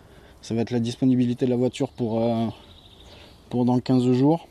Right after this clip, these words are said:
C'est, c'est tout un tas de choses qui, qui m'embêtent. Hum, voilà. Euh,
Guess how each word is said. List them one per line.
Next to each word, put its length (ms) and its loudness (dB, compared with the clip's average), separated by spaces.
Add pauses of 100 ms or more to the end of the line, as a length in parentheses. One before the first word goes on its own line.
(1200)
C'est, 920 0
c'est 220 -4
tout 220 -4
un 100 4
tas 140 0
de 60 -4
choses 220 -2
qui, 640 2
qui 140 -4
m'embêtent. 400 -2 (260)
Hum, 360 2
voilà. 260 -4 (1500)
Euh, 320 -2